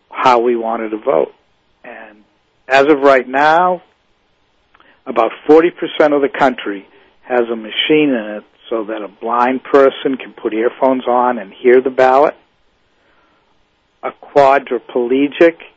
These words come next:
can use a sip and puff switch or, um, some kind of dual switch.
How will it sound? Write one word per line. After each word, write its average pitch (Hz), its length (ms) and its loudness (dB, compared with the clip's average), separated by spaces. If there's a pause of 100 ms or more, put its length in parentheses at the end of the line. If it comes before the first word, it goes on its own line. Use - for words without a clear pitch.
(160)
can 117 180 -12
use 120 320 -2
a 107 240 -4 (560)
sip 147 200 0
and 120 220 -6
puff 143 260 2 (260)
switch 151 580 0 (140)
or, 98 320 -10 (320)
um, 104 280 -20 (100)
some 117 140 -14
kind 117 300 -4
of 104 140 -10
dual 131 260 4 (140)
switch. 156 280 2